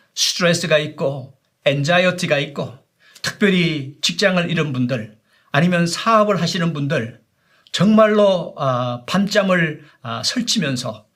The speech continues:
깊은 한숨 속에서, 아, 견디고, 어, 있습니다. 이런, 아, 상황 속에서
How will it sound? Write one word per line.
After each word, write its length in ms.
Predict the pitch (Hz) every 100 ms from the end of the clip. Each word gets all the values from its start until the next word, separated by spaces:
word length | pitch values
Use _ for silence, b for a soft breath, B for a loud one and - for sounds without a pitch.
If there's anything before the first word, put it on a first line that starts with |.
| _
깊은 340 | - 175 190
한숨 420 | 147 185 180 196 180
속에서, 640 | 165 143 131 113 104 - _ _ _ _ _
아, 580 | - 113 110 113 120 120 -
견디고, 880 | 165 185 170 151 131 123 110 - b b b -
어, 580 | 113 110 107 107 110 _ _
있습니다. 540 | 143 - 151 123 - - - _ _ _ _ _ _ _ _ _ b b b b b b _ _ _ _ _ _ -
이런, 300 | 196 233 220
아, 500 | 175 147 123 - -
상황 400 | - 165 165 180
속에서 800 | 175 147 156 131 113 127 110